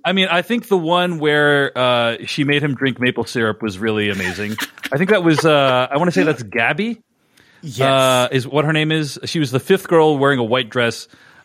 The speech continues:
Speaker 1: uh, and she's from Vermont. And she said, "Hey, here's, you know, this is the Vermonter in me. I'm gonna force you to drink some maple syrup."
Speaker 2: <sighs>
Speaker 1: And, which is like, why would you force,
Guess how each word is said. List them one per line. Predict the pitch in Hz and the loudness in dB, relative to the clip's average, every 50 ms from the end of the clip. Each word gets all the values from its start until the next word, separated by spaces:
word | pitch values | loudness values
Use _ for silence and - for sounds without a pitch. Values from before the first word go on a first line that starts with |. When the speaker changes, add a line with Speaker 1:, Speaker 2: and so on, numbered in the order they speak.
| _ - | _ -2
Speaker 1:
uh, | 117 117 113 113 113 113 110 110 - - 127 | 0 0 2 2 2 0 0 -2 -2 -2 -2
and | 131 131 131 127 123 123 117 131 - | 0 2 2 2 0 -2 -4 -4 -6
she's | - - 160 139 - | -4 -2 -2 -2 0
from | - 196 202 180 | -2 0 0 2
Vermont. | 170 170 156 147 143 127 110 110 104 - - - _ _ _ _ _ _ _ _ _ _ _ _ | 2 2 2 2 2 2 0 -2 -6 -8 -14 -20 _ _ _ _ _ _ _ _ _ _ _ _
And | 127 131 131 - | -2 -2 0 -2
she | - 147 | -4 -2
said, | - 156 139 127 | 0 0 0 2
"Hey, | 131 170 160 151 143 139 110 107 | 2 2 2 4 2 0 -2 0
here's, | 135 165 170 170 143 147 | 2 2 2 2 2 0
you | 165 - 135 135 156 151 | -6 -8 -8 -4 -2 0
know, | 147 - 147 131 | 2 2 0 0
this | 123 120 165 151 | -2 -4 -4 -4
is | 160 151 | -4 -2
the | 143 160 | -2 0
Vermonter | 135 160 160 156 170 202 196 185 185 180 160 | 2 2 2 4 2 2 2 2 2 0 2
in | 151 | 2
me. | 151 160 | 2 0
I'm | 165 170 175 | 2 2 2
gonna | 185 190 180 151 | 2 2 2 0
force | - - - 165 196 233 220 220 - | -2 -4 -2 2 2 2 2 2 -4
you | 226 - | -6 -6
to | 202 170 | -6 -2
drink | 139 175 185 180 | 0 0 0 0
some | - - 175 147 143 | 0 -2 -2 0 2
maple | 156 175 175 - 160 | 0 0 0 -2 -4
syrup." | 143 - - 170 156 127 101 90 - - _ _ _ _ _ _ _ - | -4 -2 -2 0 0 0 0 -2 -8 -16 _ _ _ _ _ _ _ -18
Speaker 2:
<sighs> | - 208 196 196 190 180 170 170 165 156 156 - | -14 -14 -12 -12 -12 -12 -12 -14 -14 -14 -4 -2
Speaker 1:
And, | 147 156 156 156 156 156 151 143 131 143 135 - - _ _ _ _ _ _ _ | 2 2 4 4 2 2 0 -2 -2 -4 -6 -6 -10 _ _ _ _ _ _ _
which | - 165 165 185 | -8 -6 -4 0
is | 160 | 0
like, | 185 165 - 139 | 0 0 -2 0
why | 131 175 220 285 | 0 2 2 2
would | 320 339 247 180 202 | 2 0 -2 0 -2
you | 220 190 | -4 -4
force, | - - - 185 196 214 226 - - - - - - | -4 -4 -2 2 2 2 2 0 -6 -12 -16 -16 -20